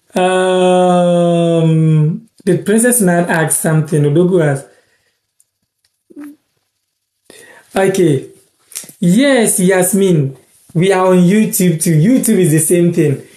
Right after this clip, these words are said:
Just go and type YouTube, W W W dot youtube dot com slash at G H underscore Hausa, and you will find us.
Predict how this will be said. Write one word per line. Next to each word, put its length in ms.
Just 200
go 100
and 200
type 340
YouTube, 680
W 240
W 240
W 20
dot 260
youtube 520
dot 320
com 420
slash 760
at 240
G 260
H 300
underscore 600
Hausa, 560
and 260
you 160
will 120
find 360
us. 400